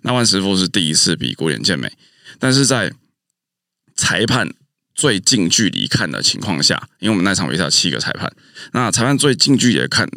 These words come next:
观-，观看的情况下，那其实，其实两个人也只差一票。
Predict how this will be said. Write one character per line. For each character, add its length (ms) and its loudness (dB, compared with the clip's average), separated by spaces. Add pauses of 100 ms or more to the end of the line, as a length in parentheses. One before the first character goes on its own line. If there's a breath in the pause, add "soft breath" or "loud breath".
(120)
观-， 260 0
观 140 0
看 120 2
的 80 0
情 140 0
况 160 0
下， 180 -2 (360 loud breath)
那 120 0
其 160 2
实， 380 2
其 80 2
实 140 4
两 100 0
个 80 -2
人 80 0
也 60 0
只 120 0
差 220 0
一 60 -4
票。 280 -6